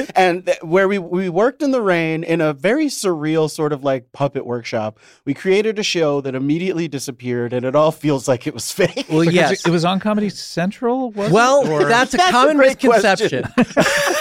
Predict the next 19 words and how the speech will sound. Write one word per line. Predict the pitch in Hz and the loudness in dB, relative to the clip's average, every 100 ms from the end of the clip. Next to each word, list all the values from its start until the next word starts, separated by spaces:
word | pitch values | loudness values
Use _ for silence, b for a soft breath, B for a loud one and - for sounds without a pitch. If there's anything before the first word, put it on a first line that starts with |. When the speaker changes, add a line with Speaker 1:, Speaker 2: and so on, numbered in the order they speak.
| 359 294 | 2 4
Speaker 2:
<laughs> | |
A | |
lot | 277 285 | 4 6
of | 269 | 4
people | 254 226 | 2 4
think | 208 170 | 2 2
it | 165 | -2
was | 180 | 0
on | 190 | 0
Comedy | 180 190 175 165 | 2 0 0 -4
Central. | 180 277 254 165 117 | -4 -4 -2 -2 -2
No. | 143 175 139 107 - | 0 0 0 -4 -10
Speaker 1:
So | - 165 160 | 0 2 2
I'll | 165 202 | 2 0
t-, | - 175 | 0 -2
it's | 160 160 | -2 -4
a | 170 | -2
little | 175 202 214 | 0 2 2
bit, | 165 147 139 | 2 2 -2